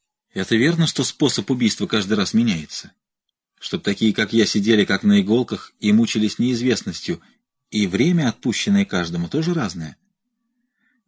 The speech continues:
"Да, это правда, но существует всё же какой-то минимум времени, я в этом почти уверен. Ты едва ли его исчерпал. Поверь мне, Деннер, я действительно могу отвести от тебя Фурию.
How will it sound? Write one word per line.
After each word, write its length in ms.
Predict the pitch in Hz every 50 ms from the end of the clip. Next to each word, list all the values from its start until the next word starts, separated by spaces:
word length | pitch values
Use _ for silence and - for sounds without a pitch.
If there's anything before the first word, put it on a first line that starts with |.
| - -
"Да, 300 | - 85 87 92 85 80
это 180 | 82 - -
правда, 440 | - - 117 143 151 120 95 90 82
но 260 | 82 92 117 135 143
существует 720 | - - - - - 202 190 - - 214 220 214 202 -
всё 200 | - - - 185
же 100 | 160 151
какой-то 380 | - 160 - - 151 143 - 156
минимум 480 | 160 165 156 135 120 110 110 107 104
времени, 460 | 98 113 147 170 170 165 156 151 147 _ - - _ _ _ _
я 200 | 92 107 123 120
в 40 |
этом 180 | 113 - - 87
почти 300 | 92 95 - - - 107
уверен. 460 | 98 95 92 120 143 147 147 135 120 _ _ _ _ _ _ _ _ _
Ты 100 | - 165
едва 400 | 185 190 170 185 170 160 165 180
ли 100 | 190 190
его 180 | 190 180 175 175
исчерпал. 540 | 165 - - - 107 82 - - - - _ _ _ _ _ _ _ _ _ _ _ _
Поверь 340 | 95 95 101 117 135 127
мне, 160 | 120 113 107 95
Деннер, 400 | 87 107 123 135 127 107 90 85
я 180 | 87 107 120
действительно 580 | 120 139 127 - - 151 160 160 156 143 135 123
могу 280 | 120 123 113 117 143
отвести 460 | 156 147 - 139 131 127 - - 147 151
от 120 | 143 _
тебя 220 | - 127 127 131
Фурию. 460 | 123 - - 113 95 80 80 76 80